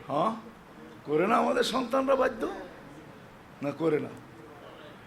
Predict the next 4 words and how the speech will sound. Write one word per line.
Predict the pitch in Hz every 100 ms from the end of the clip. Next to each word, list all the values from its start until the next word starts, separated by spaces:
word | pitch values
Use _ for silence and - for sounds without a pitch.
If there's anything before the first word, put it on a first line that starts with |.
| -
হুম, | 165 226 226 - - - - - - - - - - -
বাধ্য | 254 - 302
করে | 233 180
আমাদেরকে। | 147 - - - -